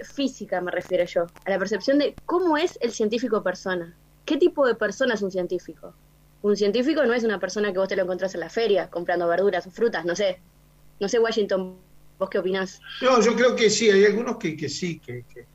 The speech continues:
Speaker 2: que bueno, que tienen esa vida.
Speaker 1: Son personas normales.
Speaker 2: Son personas, pero claro, yo, a ver, que te-, no me gusta personalizar, pero por ejemplo, de alguien que, que, que aparece mucho, que,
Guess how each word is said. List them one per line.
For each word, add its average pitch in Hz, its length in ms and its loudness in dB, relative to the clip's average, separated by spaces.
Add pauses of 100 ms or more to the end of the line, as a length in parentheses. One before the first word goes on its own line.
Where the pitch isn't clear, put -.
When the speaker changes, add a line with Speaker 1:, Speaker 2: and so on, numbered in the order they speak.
(200)
Speaker 2:
que - 100 -4
bueno, 165 340 0
que 131 140 -6
tienen 135 420 -4
esa 139 260 -6
vida. 151 200 -2
Speaker 1:
Son - 80 2
personas 220 360 0
normales. 202 720 -2 (260)
Speaker 2:
Son 262 280 -2
personas, 202 760 2
pero 247 220 -2
claro, 185 640 2 (240)
yo, 370 220 2 (260)
a 143 100 -2
ver, 143 440 0 (300)
que 226 160 -6
te-, 220 340 -6 (920)
no 247 80 -2
me 208 80 6
gusta 214 260 2
personalizar, 120 840 -2
pero 113 160 -10
por 202 140 2
ejemplo, 143 680 2 (360)
de 190 100 6
alguien 214 320 4
que, 180 260 4
que, 156 240 -2
que 139 140 -2
aparece 143 400 -6
mucho, 165 600 -2
que, 123 280 -10